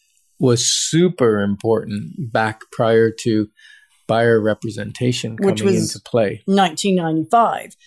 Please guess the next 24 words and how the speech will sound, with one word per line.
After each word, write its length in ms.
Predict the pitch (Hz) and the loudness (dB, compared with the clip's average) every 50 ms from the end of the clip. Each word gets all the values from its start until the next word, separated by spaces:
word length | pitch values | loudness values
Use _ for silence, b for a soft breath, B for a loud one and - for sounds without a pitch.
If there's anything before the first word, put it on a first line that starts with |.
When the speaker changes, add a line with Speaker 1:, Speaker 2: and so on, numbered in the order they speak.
| b b b | b b b
Speaker 2:
So 480 | - - 226 208 196 196 196 190 185 - | -2 2 2 4 4 4 2 0 0 -2
in 220 | 220 226 214 214 220 | 0 2 2 4 4
the 100 | 220 214 | 2 2
last 640 | 214 220 220 220 214 220 220 208 - - _ - | 2 2 2 4 4 2 2 0 -2 -6 _ -10
twenty-five 880 | - - 214 214 208 208 202 180 - - 220 180 160 160 160 165 175 185 | -4 -2 0 2 2 2 2 0 0 0 2 4 4 4 2 0 -2 -4
years, 840 | 220 294 359 349 311 240 202 180 175 175 175 175 175 180 170 - B B B B B _ - - | -4 -2 0 0 0 0 0 0 0 0 2 2 2 0 -2 -4 B B B B B _ -18 -16
the 220 | 170 165 180 202 | -8 -2 -2 -2
great 400 | - - 214 254 262 277 269 233 - | 0 2 4 4 4 4 2 -2 -2
news 480 | 208 196 185 185 175 170 160 151 131 165 | 0 0 2 2 2 2 0 -2 -2 -2
is 480 | 160 156 151 156 151 156 160 147 - | 0 2 2 4 2 2 0 -2 -4
the 120 | - 180 165 | -2 -2 -2
realtor 600 | 151 160 180 220 233 247 254 262 240 - 247 220 | -2 -2 0 2 2 2 2 0 0 0 -2 0
that 180 | 180 196 185 - 196 | 0 0 -2 -2 -4
you 160 | 190 185 165 151 | -4 -4 -4 -4
choose 640 | - - - 254 247 240 233 226 220 208 190 - | -6 -6 -4 -2 0 2 2 2 0 0 -4 -2
to 120 | - 202 160 | -2 -2 -2
hire 240 | - - 196 196 220 | -2 -4 -6 -2 0
you 520 | 214 214 214 208 196 202 196 196 190 190 | 0 0 0 0 0 0 2 2 0 0
and 160 | 180 170 170 - _ _ | -2 -4 -8 -12 _ _
hire 640 | - - - 214 226 226 208 180 160 156 170 185 - - | -12 -4 0 2 2 4 2 2 0 -2 -4 -6 -6 -4
and 180 | 180 170 165 170 | -4 -4 -2 0
represent 760 | 185 196 196 196 - 190 170 151 156 185 220 247 277 277 269 - _ _ _ - | -2 -2 -2 -2 -2 -2 -2 -2 -2 -2 -2 0 0 -2 -6 -8 _ _ _ -6
you 500 | 170 160 160 160 156 151 156 160 156 B B B B B | -2 -2 0 0 0 0 -2 -2 -4 B B B B B
is 240 | B 226 220 190 185 | B 0 0 -2 -2